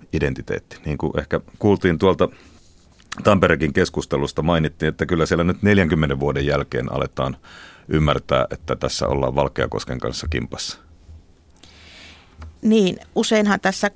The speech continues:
Speaker 2: kuntaliitoskeskustelussa saatetaan unohtaa se, että paitsi että liitetään vaikka kaksi kunnallista organisaatiota yhteen,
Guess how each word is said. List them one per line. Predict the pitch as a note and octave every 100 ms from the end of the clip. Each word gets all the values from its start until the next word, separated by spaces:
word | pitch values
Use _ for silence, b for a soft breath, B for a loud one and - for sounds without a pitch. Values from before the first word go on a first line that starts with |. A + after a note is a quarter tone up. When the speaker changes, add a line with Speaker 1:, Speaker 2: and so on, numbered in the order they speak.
| _ -
Speaker 2:
kuntaliitoskeskustelussa | A3+ G#3+ F#3+ G3 F#3+ - G3+ - G3 - F3 - - A#3 - - - F3 E3+ -
saatetaan | F#3 F#3 F#3+ F3+ F3
unohtaa | E3+ G3 - F#3 F3
se, | - A3+ -
että | F3+ - E3+ - B B B B B
paitsi | - G#3+ A3
että | G3 F#3
liitetään | G3 G#3 F3+ - E3+ D#3+ - -
vaikka | F3 -
kaksi | - F#3+ - - - - _ _ _ _
kunnallista | - F#3 E3+ D3+ - -
organisaatiota | E3+ - B2 - - - - - - -
yhteen, | F3+ G3 - F3+ E3